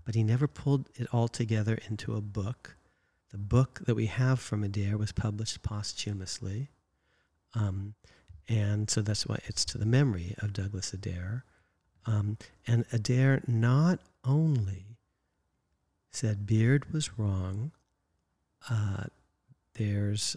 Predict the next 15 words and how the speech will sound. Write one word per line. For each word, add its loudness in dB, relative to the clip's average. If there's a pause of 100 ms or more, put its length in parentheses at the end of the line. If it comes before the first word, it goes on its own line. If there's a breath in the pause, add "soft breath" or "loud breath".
a 0
l-, -2 (180)
um, -4 (320)
uh, -2 (100)
we 0
need 2
to -10
pay 0
attention -4
to -6 (100)
ideas 0
and 0
not -2
just -6
claimed, -2